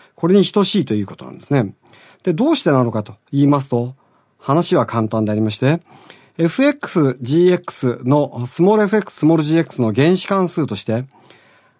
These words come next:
ラージエフエックス、ラージジーエックスっていうのが取られたと思ってください。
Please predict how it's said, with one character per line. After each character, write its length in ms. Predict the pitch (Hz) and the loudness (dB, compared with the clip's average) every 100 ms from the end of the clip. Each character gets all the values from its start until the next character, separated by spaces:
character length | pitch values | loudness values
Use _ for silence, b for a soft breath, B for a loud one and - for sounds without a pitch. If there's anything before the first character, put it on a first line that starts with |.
| _ - | _ -2
ラ 240 | 143 175 | 0 0
ー 20 | |
ジ 140 | 160 170 | 0 0
エ 80 | |
フ 120 | 139 160 | 0 -2
エ 40 | |
ッ 100 | 143 | -2
ク 80 | - | -8
ス、 220 | - 101 - | -18 -18 -6
ラ 200 | 117 165 | 0 0
ー 20 | |
ジ 160 | 160 151 | 0 -4
ジ 160 | 156 | 0
ー 60 | 170 | 0
エ 20 | |
ッ 60 | 165 | 0
ク 100 | - | -6
ス 140 | - | -14
っ 40 | - _ _ | -14 _ _
て 80 | 175 | 2
い 20 | |
う 40 | |
の 60 | 180 | 4
が 100 | 123 | 2
取 160 | 131 156 | 0 0
ら 80 | |
れ 100 | 175 | 2
た 100 | 135 | 0
と 280 | 120 120 104 _ | -2 -2 -4 _
思 200 | 117 135 | 0 2
っ 40 | 139 | 2
て 100 | 110 | -4
く 100 | 98 | -8
だ 80 | 95 | -10
さ 160 | 80 | -14
い。 80 | 65 | -18